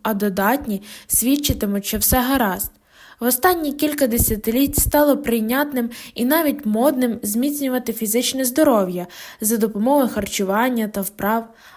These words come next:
але лише нещодавно стало прийнятним відкрито працювати над своїм психологічним здоров'ям. Тож не треба чекати, коли ви почнете страждати, щоб розгорнути цю книжку,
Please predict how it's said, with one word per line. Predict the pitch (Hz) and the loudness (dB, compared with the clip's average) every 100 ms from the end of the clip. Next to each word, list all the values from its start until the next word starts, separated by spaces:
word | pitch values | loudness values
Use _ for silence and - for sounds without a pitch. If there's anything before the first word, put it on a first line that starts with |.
| - | -2
але | 247 311 330 | 2 6 6
лише | 269 - 311 | 4 2 0
нещодавно | 277 240 247 202 240 285 240 202 | 0 0 -2 2 2 2 0 -2
стало | 202 277 262 | -2 2 2
прийнятним | 226 208 202 220 277 285 220 | 2 -2 0 0 -2 -2 -2
відкрито | 208 220 - 311 311 | -2 -4 -2 0 0
працювати | 294 233 240 214 254 277 220 - - - | 0 -2 -2 0 2 2 -2 -6 -16 -4
над | 240 | -2
своїм | 233 269 277 269 | 0 0 0 0
психологічним | 285 277 285 294 294 294 - 208 190 | 0 2 2 4 4 4 2 -2 -4
здоров'ям. | 185 226 208 180 175 175 - _ - - | -2 0 2 0 -6 -10 -16 _ -20 -4
Тож | 285 285 | -2 0
не | 349 | 2
треба | 370 349 233 | 4 4 2
чекати, | 226 220 254 277 269 | 0 -2 2 2 2
коли | 240 226 226 | 0 2 2
ви | 220 | 0
почнете | 214 208 240 240 247 | -2 -4 -4 -2 -2
страждати, | 240 285 269 240 208 185 185 - - - | 0 0 0 2 2 0 -6 -10 -18 -10
щоб | - 226 | -2 0
розгорнути | 214 208 220 202 220 247 247 | 2 0 -2 0 -2 -2 -4
цю | 254 | -4
книжку, | 254 233 202 185 - 190 | -2 0 0 -2 -8 -12